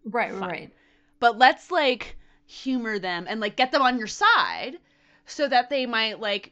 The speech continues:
Speaker 2: s-, trip up.
Speaker 1: Right, yeah.
Speaker 2: And you can catch 'em, and then via pantomiming helping them, you would just, you know what I mean? Like, I just,
Speaker 1: I know.
Speaker 2: I truly c-,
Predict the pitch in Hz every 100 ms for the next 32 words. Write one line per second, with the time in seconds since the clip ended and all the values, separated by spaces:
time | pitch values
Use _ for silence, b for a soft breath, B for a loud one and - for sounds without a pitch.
0 | - - - - - 359 - 320 185 202
1 | 202 - _ _ - 190 220 220 208 233
2 | 220 339 508 - 185 175 202 233 B B
3 | 247 262 269 247 - - 180 190 285 302
4 | 269 254 226 226 _ _ _ _ _ _
5 | _ - - 320 311 311 240 240 220 208
6 | 196 226 262 233 196 180 170 170 170 208
7 | 196 - 185 - - 247 254 254 262 269
8 | - - 247 269 262 - b b b b
9 | _ - - 233 247 254 - - 262 269
10 | 294 262 -